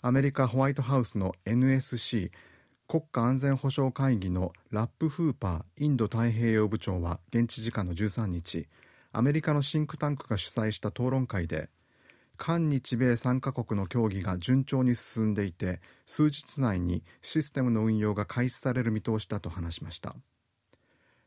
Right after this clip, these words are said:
韓日米三カ国の首脳は今年八月に会談した際、北韓のミサイル発射に関して、リアルタイムで情報共有するシステムの運用を年内に開始することで一致しています。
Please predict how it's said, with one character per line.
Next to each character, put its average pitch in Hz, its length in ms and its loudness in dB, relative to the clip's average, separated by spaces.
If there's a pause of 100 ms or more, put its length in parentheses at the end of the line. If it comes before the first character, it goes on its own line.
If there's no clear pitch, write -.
韓 135 180 2
日 120 220 2
米 107 160 2
三 117 180 0
カ 120 100 -4
国 - 240 -4
の 98 80 0
首 104 200 -2
脳 98 160 0
は 92 200 -2
今 - 100 -6
年 110 260 -2
八 113 280 -4
月 139 240 -4
に 120 120 2
会 104 200 -2
談 98 180 -2
し - 60 -8
た 98 120 -4
際、 87 320 -4 (420)
北 117 140 0 (100)
韓 151 240 0
の 139 80 2
ミ 135 80 4
サ 156 180 -2
イ 139 60 2
ル 117 60 0
発 101 220 -2
射 107 100 -2
に 98 80 -4
関 98 240 -2
し - 80 -10
て、 85 260 -8 (420)
リ 131 140 6
ア 151 40 4
ル 156 120 0
タ 160 140 0
イ 160 40 0
ム 135 80 2
で 107 100 2
情 117 220 0
報 117 220 -2
共 127 220 0
有 107 180 2
す 90 120 -8
る 92 100 -4
シ - 140 -4
ス - 80 -8
テ 113 120 -4
ム 98 80 -2
の 95 80 -4
運 113 260 0
用 107 160 0
を 98 240 0 (280)
年 151 220 2
内 135 200 2
に 101 100 0
開 104 220 -2
始 - 80 -10
す - 120 -10
る 101 80 -4
こ 104 140 -4
と 98 100 -4
で 85 240 -6
一 - 280 -12
致 - 20 -8
し 82 80 -8
て - 140 -8
い 82 80 -6
ま 85 120 -10
す。 - 200 -16